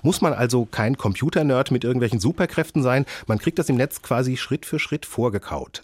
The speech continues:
Aber der Homburger hat eben Informationen von rund tausend Menschen gesammelt, also sehr viel Material.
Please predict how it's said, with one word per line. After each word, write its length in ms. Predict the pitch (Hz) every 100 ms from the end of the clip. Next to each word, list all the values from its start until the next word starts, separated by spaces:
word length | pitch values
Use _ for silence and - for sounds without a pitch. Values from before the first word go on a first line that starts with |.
| -
Aber 320 | 101 139 180 - - -
der 80 | 98
Homburger 320 | 120 139 127
hat 180 | 117 -
eben 220 | 131 139
Informationen 640 | 139 - 117 113 117 131 139
von 180 | 131
rund 280 | 113 104 -
tausend 380 | - 127 160 143
Menschen 300 | 113 160 170
gesammelt, 380 | 143 127 131 131
also 240 | 104 95
sehr 240 | 76 87 127
viel 200 | 160 123
Material. 560 | 117 - 95 95 127